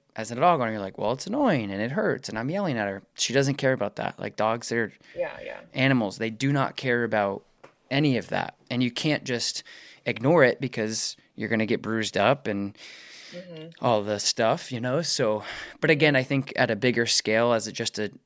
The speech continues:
Speaker 1: dog owner, being a, and being in the professional world of this, it just creates a really unhealthy relationship because you guys are glorified roommates that love each other, but there's no respect. It's like,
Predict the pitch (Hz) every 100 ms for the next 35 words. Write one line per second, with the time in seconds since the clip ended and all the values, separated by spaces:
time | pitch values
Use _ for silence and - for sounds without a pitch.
0 | - 110 95 110 123 151 196 - _ _
1 | _ _ _ _ _ _ _ - 107 110
2 | 117 120 120 - 120 110 117 117 117 117
3 | - 127 135 - 151 147 156 160 160 175
4 | 185 - - - - - - _ 135 127
5 | 127 - - 131 123 107 113 120 127 123
6 | 120 107 123 113 113 107 104 117 110 110
7 | 117 - 113 - 101 113 110 104 104 -
8 | 110 110 107 104 98 107 127 120 101 -
9 | 104 - 135 135 120 110 101 101 - 101
10 | - - - - - 113 120 110 104 -
11 | - 131 127 - - - 117 101 -